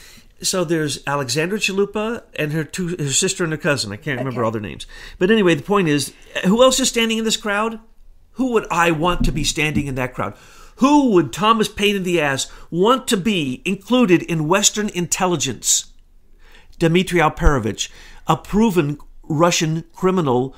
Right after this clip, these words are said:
Speaker 1: who was literally locked up by the F B I and then became an F B I agent who worked with Sean and started CrowdStrike. So anyway, uh, who else is, who else is the best friend of Joseph Mifsud?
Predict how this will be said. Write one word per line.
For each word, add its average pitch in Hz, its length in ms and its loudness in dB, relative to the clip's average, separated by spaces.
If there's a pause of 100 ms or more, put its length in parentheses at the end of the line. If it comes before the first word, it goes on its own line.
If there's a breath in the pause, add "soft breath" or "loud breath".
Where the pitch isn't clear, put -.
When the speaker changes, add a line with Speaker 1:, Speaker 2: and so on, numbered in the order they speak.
(120)
Speaker 1:
who 185 100 -4
was 175 160 2
literally 185 260 0
locked 165 480 2
up 165 180 0
by 160 120 0
the 151 160 -4
F 151 160 -4
B 143 100 -6
I 131 120 -4
and 135 120 -6
then 139 100 -4
became 147 300 -6
an 147 80 -4
F 156 180 -4
B 147 120 -4
I 135 100 -2
agent 139 320 -6
who 139 100 -4
worked 143 280 -4
with 135 120 -10
Sean 147 400 -2 (540 loud breath)
and 131 180 -4
started 139 460 -4
CrowdStrike. - 680 -4
So - 180 -2
anyway, 165 400 -2 (340 loud breath)
uh, 170 240 4
who 233 180 6
else 240 240 6
is, 277 300 -4
who 247 220 4
else 302 240 4
is 359 180 2
the 339 100 -2
best 302 320 2
friend 294 220 -2
of 226 80 -6
Joseph 277 340 -2
Mifsud? 330 480 0